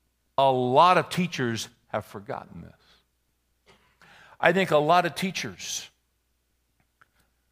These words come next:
have forgotten this admonition. I don't know about you, if you teach, but I'll tell you what this does to me. This scares me.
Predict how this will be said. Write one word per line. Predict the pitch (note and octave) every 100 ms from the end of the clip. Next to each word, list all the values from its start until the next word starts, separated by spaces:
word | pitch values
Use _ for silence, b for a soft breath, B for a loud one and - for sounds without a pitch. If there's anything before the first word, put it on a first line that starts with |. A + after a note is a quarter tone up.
| _ _ _ _ _ _ _ _ _ _ _ _ _ _ _ _ -
have | C3
forgotten | - A#2+ G#2 E3+ F3 C#3 B2+ A#2+ - _ _ _ -
this | A2 D#3 - -
admonition. | D3+ C3 A#2+ C#3 C#3+ - b b b -
I | G#3+
don't | C#4
know | F3+
about | C#3 B2+ A#2 -
you, | F3+ D#3+ F#2 _ _ _ -
if | G2+
you | D3+
teach, | C#3+ E3+ F#3+ - _ b b b -
but | C3+
I'll | F#3
tell | G3
you | E3+ C3
what | A#2+
this | D3+
does | - B2+ G#2+
to | A2+
me. | B2+ G2+ D#2 -
This | D#3+
scares | - D#3+ C3+ G2+
me. | F2+